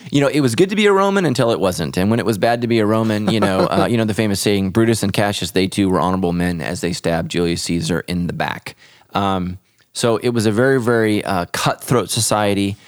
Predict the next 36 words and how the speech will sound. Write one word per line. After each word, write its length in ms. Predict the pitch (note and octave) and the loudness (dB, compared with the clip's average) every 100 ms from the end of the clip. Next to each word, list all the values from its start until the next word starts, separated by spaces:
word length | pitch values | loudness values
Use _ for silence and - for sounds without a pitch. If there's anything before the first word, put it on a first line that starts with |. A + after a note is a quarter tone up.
| - - - | -20 -16 -4
Uh, 240 | F#2+ F2+ F#2+ | -2 0 0
when 220 | A#2 B2 | 2 2
you 120 | A#2+ | 2
were 80 | A2 | 2
in 220 | D3 E3 | 0 0
favor, 500 | - D3+ C#3+ D3 D3+ | 0 0 0 -2 -2
it 100 | - | -2
was 140 | F#2+ F2+ | -2 0
wonderful. 580 | B2+ D3 C#3 C#3+ C#3 B2+ | 0 0 0 0 0 0
When 160 | G2+ | -2
you 100 | F#2 | 0
were 120 | E2+ | 0
out 160 | G2+ A#2+ | 0 0
of 80 | B2+ | 0
favor, 400 | B2 A#2+ A#2 B2 | 0 0 0 -2
it 100 | F2 | -2
was 140 | F#2 | -2
bad, 380 | - G2+ G2+ G2+ | -2 0 2 0
and 140 | F#2+ F#2 | -2 -2
it 20 | |
was 140 | F2+ | -2
bad 340 | E2 F2 F2 E2+ _ _ | 0 0 0 -4 _ _
very, 300 | G2+ G2+ B2 A2+ | 0 2 2 2
very 200 | A2 G2+ | 0 0
quickly. 460 | G2 E2+ E2+ D#2 | -2 -2 -4 -2
I 40 | E2 | -2
mean, 140 | F2+ | -4
people 220 | G#2 F#2 | -2 -2
died 280 | E2+ A2 A2 | 0 0 0
in 80 | G#2 | -2
the 80 | G2 | -2
night, 360 | A2 A2 - | 0 -2 -4
disappeared, 640 | G#2 - - B2 B2 A#2 G#2 - _ - | -6 -6 -2 0 2 0 -4 -18 _ -2
things 240 | A#2+ A#2+ | -2 0
happened. 560 | A2+ G#2 - F#2 F#2+ - _ _ - | -2 -2 -4 -6 -6 -8 _ _ -8
Um, 480 | F2+ F2+ F2 F2+ | -4 -2 -2 -4